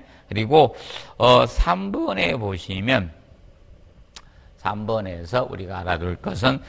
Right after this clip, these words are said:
그러면 주 배관이 있을 거고 가지 배관이 있겠죠. 그러면 기본적으로 이렇게 됩니다.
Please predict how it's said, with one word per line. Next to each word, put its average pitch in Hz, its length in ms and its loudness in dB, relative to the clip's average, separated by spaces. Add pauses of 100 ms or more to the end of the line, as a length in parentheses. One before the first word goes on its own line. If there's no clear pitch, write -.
(200)
그러면 117 240 2 (200)
주 196 380 2
배관이 123 580 6
있을 98 480 -4
거고 113 400 -2
가지 110 520 -2
배관이 92 480 -2
있겠죠. 92 560 -6 (180)
그러면 135 260 -4
기본적으로 160 680 -6
이렇게 131 400 -12
됩니다. 90 360 -8